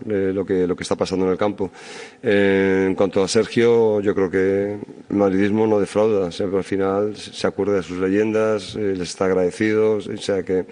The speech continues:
creo que la relación en, era lo que nos esperábamos.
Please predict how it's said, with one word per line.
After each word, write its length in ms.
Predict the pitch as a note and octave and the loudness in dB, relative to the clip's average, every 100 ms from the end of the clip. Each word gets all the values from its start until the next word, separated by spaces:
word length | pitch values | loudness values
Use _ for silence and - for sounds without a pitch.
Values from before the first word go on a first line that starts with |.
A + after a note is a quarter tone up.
| - - - - | -12 -16 -14 -10
creo 180 | - G2+ | -2 2
que 60 | |
la 80 | G2 | 2
relación 540 | F2+ F#2+ - G2+ G2+ G2 | 4 2 2 2 4 4
en, 340 | F#2+ G2 G#2 | 2 0 0
era 160 | G#2 G2+ | 2 4
lo 120 | G2+ | 2
que 80 | F#2+ | 0
nos 120 | F2+ | -4
esperábamos. 600 | F2 G2 F#2+ F2 F2 G2 | -4 0 2 0 -2 -4